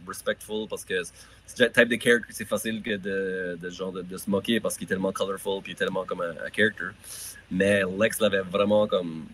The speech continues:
as he should have been done, puis, euh, il a vraiment open up, imité son père, puis, euh, c'était un character, puis il a end up à être sur le Jimmy Kimmel Show, sur son,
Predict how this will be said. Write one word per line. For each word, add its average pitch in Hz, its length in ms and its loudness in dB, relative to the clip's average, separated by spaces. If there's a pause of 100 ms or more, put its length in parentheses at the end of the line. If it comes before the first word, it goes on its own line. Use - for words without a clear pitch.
(140)
as 98 260 -2
he - 40 -12
should 101 220 -4
have 92 80 -10
been 101 160 0
done, 104 300 0
puis, 95 240 -4
euh, 87 100 0
il 92 140 -4
a 98 80 2
vraiment 101 280 2
open 110 240 2
up, 117 200 4 (440)
imité 107 220 0
son 101 220 0
père, 113 400 4 (400)
puis, 104 320 0
euh, 98 300 2
c'était - 200 -4
un 104 100 0
character, 127 540 6
puis - 140 -10
il 110 160 0
a 110 100 0
end 127 140 4
up 135 160 4
à 131 100 4
être 113 80 0
sur 120 180 -6
le 101 120 -8
Jimmy 113 240 -4
Kimmel 131 260 0
Show, 107 380 -4
sur 101 240 -10
son, 95 240 -8